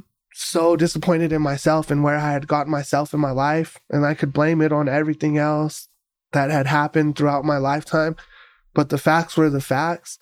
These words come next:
And it was weird, at that same time, I found YouTube, 'cause everyone was always listening to music. I was like, "Where do you guys listen to music at?"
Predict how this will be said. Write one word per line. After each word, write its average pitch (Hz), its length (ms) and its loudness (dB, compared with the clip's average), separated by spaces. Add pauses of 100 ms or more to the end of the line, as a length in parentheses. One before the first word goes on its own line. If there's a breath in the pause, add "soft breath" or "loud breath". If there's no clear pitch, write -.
(720 soft breath)
And 170 140 2
it 165 40 4
was 147 180 0
weird, 185 240 4
at 160 160 0
that 131 160 -2
same 165 240 0
time, 160 480 2 (180)
I 147 100 0
found 147 340 0
YouTube, 165 600 2 (580)
'cause 147 140 0
everyone 165 340 2
was 156 120 2
always 160 280 0
listening 165 280 2
to 147 80 0
music. 170 420 -4
I - 20 -8
was 165 120 -6
like, 156 120 -6
"Where 165 120 -4
do 208 80 0
you 233 60 0
guys 214 220 0
listen 196 220 0
to 156 80 2
music 165 420 2
at?" 127 240 -2